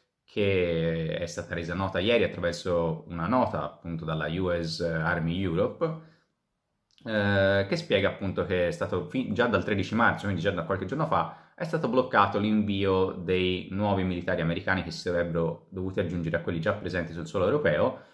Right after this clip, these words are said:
Sono state annullate tutte le principali esercitazioni. Per i militari che sono già qua sono previste, eh, alcune <clears throat> operazioni minori e poi tutti torneranno fondamentalmente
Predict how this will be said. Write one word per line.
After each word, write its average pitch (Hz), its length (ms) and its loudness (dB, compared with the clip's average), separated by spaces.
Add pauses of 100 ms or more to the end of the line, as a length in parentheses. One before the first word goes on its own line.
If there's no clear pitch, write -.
Sono 160 180 -2
state 151 200 2
annullate 120 500 2
tutte 156 200 -4
le 101 120 2
principali 95 460 0
esercitazioni. 87 1080 -4 (640)
Per 143 120 -2
i 143 40 2
militari 113 360 4
che 101 80 0
sono 101 220 0
già 95 160 2
qua 95 320 2
sono 92 180 -6
previste, 87 720 -6 (340)
eh, 95 80 -8
alcune 92 1200 0
<clears throat> 87 1400 -4
operazioni 110 460 4
minori 95 340 2
e 82 60 0
poi 87 260 0
tutti 104 240 -8
torneranno 85 460 0
fondamentalmente 82 920 -2